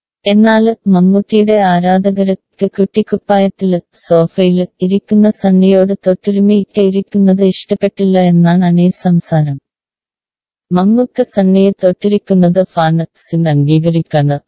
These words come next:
ആകാത്തതോ അതോ കുശുമ്പ് മൂത്തവരോ ആരാകും സണ്ണിയുടെയും മമ്മൂക്കയുടെയും ചിത്രത്തോടെ പക വീട്ടിയത്? ഇരുവരും ഒരു സോഫയില് ഇരുന്ന് സംസാരിക്കുന്ന ചിത്രം അജു വരദ്, ഈസ അക്കയും ഇക്കയും എന്ന തലക്കെട്ടില്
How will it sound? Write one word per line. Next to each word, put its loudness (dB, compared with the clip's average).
ആകാത്തതോ 0
അതോ 0
കുശുമ്പ് -2
മൂത്തവരോ 0
ആരാകും 0
സണ്ണിയുടെയും 0
മമ്മൂക്കയുടെയും 0
ചിത്രത്തോടെ -2
പക 0
വീട്ടിയത്? -2
ഇരുവരും 0
ഒരു 0
സോഫയില് -2
ഇരുന്ന് 2
സംസാരിക്കുന്ന -2
ചിത്രം -2
അജു 0
വരദ്, 0
ഈസ 0
അക്കയും 0
ഇക്കയും 0
എന്ന 2
തലക്കെട്ടില് -2